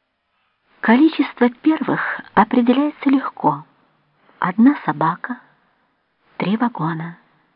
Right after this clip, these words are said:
Для существительных второго рода количество назвать сложнее. В русском языке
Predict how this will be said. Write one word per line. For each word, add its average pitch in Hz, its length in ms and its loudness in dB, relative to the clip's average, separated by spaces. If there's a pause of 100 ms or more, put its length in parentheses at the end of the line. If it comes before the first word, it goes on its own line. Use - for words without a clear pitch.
(1300)
Для 175 320 0
существительных - 880 -6
второго 262 540 0
рода 160 420 -2 (680)
количество 165 800 -4
назвать - 460 0 (720)
сложнее. 156 640 -6 (3500)
В 180 100 0
русском 302 440 4
языке 175 680 -4